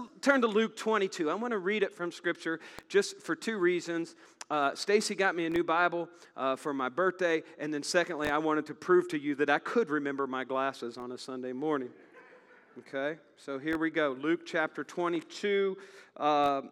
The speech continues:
or Luke chapter two, beginning with verse twenty-two, it says this. Then it was time for their purification offering, as required by the law of Moses, after the birth of a child. And so his parents took him to Jerusalem to present him to the Lord.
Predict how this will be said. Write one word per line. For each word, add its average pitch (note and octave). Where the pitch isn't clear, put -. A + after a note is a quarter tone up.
or D3+
Luke F3
chapter E3
two, F#3+
beginning F3
with E3
verse D#3+
twenty-two, D3+
it D3+
says D#3+
this. C3+
Then G#3
it D#4+
was C4+
time A#3
for G#3+
their G3+
purification G3+
offering, C3
as C3
required D3+
by D3
the C#3+
law C#3+
of C3+
Moses, C#3
after C3+
the B2
birth C3
of B2
a B2
child. C3
And D#3
so F3+
his E3
parents A3
took G#3
him G#3
to F3+
Jerusalem D#3+
to D3
present C#3+
him D#3
to D#3
the C3+
Lord. C3